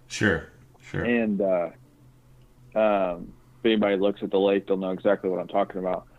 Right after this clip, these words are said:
Speaker 2: So, you know, and I think there was, like,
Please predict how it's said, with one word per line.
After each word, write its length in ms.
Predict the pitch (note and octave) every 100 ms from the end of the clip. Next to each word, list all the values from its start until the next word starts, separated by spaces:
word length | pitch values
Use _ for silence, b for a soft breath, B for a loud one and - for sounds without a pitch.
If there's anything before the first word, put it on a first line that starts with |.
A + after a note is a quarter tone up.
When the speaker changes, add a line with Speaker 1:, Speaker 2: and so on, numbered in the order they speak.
| b b - -
Speaker 2:
So, 400 | - C3+ C3 B2 - _ _ - _
you 100 | D3+
know, 280 | D#3+ D3+ D3 - -
and 360 | C3+ C3+ C3 C3 -
I 100 | C3
think 180 | D3 C3+
there 80 |
was, 100 | B2+
like, 220 | A2+ A2+